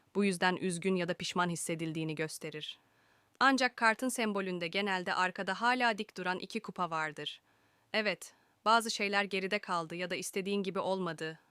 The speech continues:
Normal, hep böyle olur zaten. Ama hala görmediğin, değerini bilmediğin ya da yeni başlayabilecek fırsatlar var. O iki kupanın manasını bul ve odaklan. Geçmişe bakmak yerine, pişmanlıkları durup durup gün yüzüne sermek yerine,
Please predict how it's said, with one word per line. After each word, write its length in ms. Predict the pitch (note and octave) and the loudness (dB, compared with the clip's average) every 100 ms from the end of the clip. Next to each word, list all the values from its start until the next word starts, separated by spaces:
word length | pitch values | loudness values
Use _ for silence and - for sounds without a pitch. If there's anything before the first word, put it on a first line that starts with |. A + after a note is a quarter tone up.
| - | -2
Normal, 400 | A3 A#3 A3 A3 | 2 6 4 4
hep 260 | A3 B3+ A3 | -2 -2 2
böyle 240 | A3+ G3 | 2 2
olur 220 | D#3+ D#3 | -2 -6
zaten. 480 | D#3 D#3 D3+ D#3 D#3 _ _ _ _ _ _ _ - | -4 -4 -4 -10 -12 _ _ _ _ _ _ _ 0
Ama 260 | A3 B3 | 4 6
hala 280 | B3+ B3 A#3 | 6 6 4
görmediğin, 680 | G#3+ G#3 G3+ E3+ D#3 D#3 E3 _ _ _ | 4 2 2 -2 -6 -10 -10 _ _ _
değerini 420 | F#3 F#3 F3+ F#3 F#3 | 0 2 2 0 0
bilmediğin 580 | F#3+ E3+ D#3 D3+ D#3 - _ _ _ - | -2 -2 -6 -8 -8 -14 _ _ _ -4
ya 120 | F#3+ | -2
da 60 | G3+ | 0
yeni 260 | F#3+ G3+ | 0 2
başlayabilecek 720 | G3 F#3 G3 F#3 F3+ F3 F3+ | 0 0 -4 -4 -4 -8 -8
fırsatlar 560 | - E3+ - E3 E3+ D#3+ | -8 -10 -8 -8 -8 -8
var. 360 | D3+ D3 - - _ G3 | -8 -14 -16 -20 _ -4
O 80 | |
iki 220 | G#3 A3+ A#3 | -4 -4 -10
kupanın 360 | A#3 G#3+ G#3 | -6 -6 -4
manasını 680 | G3 F#3 F#3+ F#3 - F#3+ F3+ | -2 -2 -2 -4 -6 -8 -8
bul 200 | F#3 F#3 | -8 -6
ve 80 | F3 | -6
odaklan. 560 | E3 E3+ - D#3+ D#3+ D#3+ _ _ - | -6 -8 -8 -10 -10 -16 _ _ -6
Geçmişe 420 | F#3 G3 F#3 G3+ | -6 -4 -6 -4
bakmak 420 | F#3 - G3 - | -4 -4 -8 -6
yerine, 400 | E3+ D#3+ D#3 D#3 _ _ _ | -10 -10 -12 -14 _ _ _
pişmanlıkları 760 | G3 - F#3 F3+ F#3 F#3 F3+ F3 | -10 -4 -4 -4 -6 -8 -10 -6
durup 280 | G3+ - | -8 -8
durup 280 | F3 F3 _ | -12 -12 _
gün 160 | F#3+ G3+ | -4 -4
yüzüne 340 | F#3+ F3+ F3+ | -4 -6 -8
sermek 480 | - F3+ F3 F#3 - | -6 -4 -4 -8 -8
yerine, 400 | E3+ D#3+ D3+ | -10 -10 -14